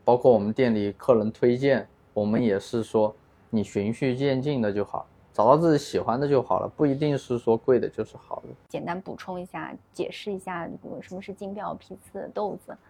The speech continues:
Speaker 1: 嗯，
Speaker 2: 它
Speaker 1: 金标批次这几年大家关注到更多，最知名的可能就是巴拿马的拍卖批次了，就是B O P这个。每个庄园会把自己当季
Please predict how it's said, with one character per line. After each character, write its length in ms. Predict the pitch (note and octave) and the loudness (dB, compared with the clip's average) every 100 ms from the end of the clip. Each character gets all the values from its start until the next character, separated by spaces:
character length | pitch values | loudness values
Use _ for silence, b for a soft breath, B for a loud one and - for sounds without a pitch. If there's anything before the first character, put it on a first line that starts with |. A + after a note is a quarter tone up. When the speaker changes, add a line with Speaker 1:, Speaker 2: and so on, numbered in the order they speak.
| b _ | b _
Speaker 1:
嗯， 500 | C3 A#2+ A#2 A#2 A#2+ | 0 4 4 2 0
Speaker 2:
它 100 | B2+ | 0
Speaker 1:
金 100 | D#3 | 2
标 180 | D3+ D#3 | 8 6
批 200 | D#3+ D#3+ | 6 2
次 220 | D#3 D#3 D3 _ | 2 0 -2 _
这 160 | F#3+ | -2
几 180 | F3 D3+ | -2 -2
年 300 | A#2+ A#2 A#2 | -2 0 0
大 100 | C#3 | 2
家 200 | D3+ D3+ - _ | 2 2 -4 _
关 220 | D3+ D#3+ | -6 -6
注 140 | E3 | -10
到 200 | D#3+ D#3 | -4 -2
更 280 | D3+ F3+ D#3 | -2 -4 -6
多， 260 | C3+ C#3 D3 - _ _ | -6 -10 -12 -16 _ _
最 160 | G3 | 6
知 220 | D#3+ - F3+ | 6 4 2
名 180 | D3+ A#2+ | 4 2
的 100 | C3+ | 2
可 160 | B2 | 0
能 120 | G#2 | 0
就 140 | A2 C3 | 0 0
是 240 | B2 A#2 | 4 4
巴 160 | A2 B2+ | 4 2
拿 140 | C3 | 4
马 240 | B2+ A#2+ F2 | 2 0 -2
的 260 | G2 G2+ | -2 -2
拍 200 | G2+ - | -2 -4
卖 180 | A2 A2 | -4 -4
批 240 | G#2 - G2+ | -6 -8 -10
次 220 | - G#2 | -6 -6
了， 200 | G2 G2 A#2 | -6 -8 -12
就 80 | - | -14
是 160 | - G2 | -6 -6
B 180 | - | -2
O 140 | G#2 G#2 | 0 0
P 380 | G2+ - G#2 G#2 | -4 -8 -6 -4
这 180 | G#2+ G2+ | -4 -6
个。 140 | - - _ _ _ _ | -8 -14 _ _ _ _
每 160 | B2+ | 2
个 80 | A#2+ | 4
庄 220 | C3+ E3+ | 4 4
园 260 | E3+ C#3 D3+ | 4 4 2
会 220 | - E3 | 6 6
把 200 | C#3+ A2+ | 8 8
自 200 | A2 D3 | 6 0
己 160 | C#3 A#2 | -2 0
当 320 | B2 C#3 D#3+ | 2 2 0
季 460 | D#3+ D#3+ C3+ B2+ | 0 0 2 0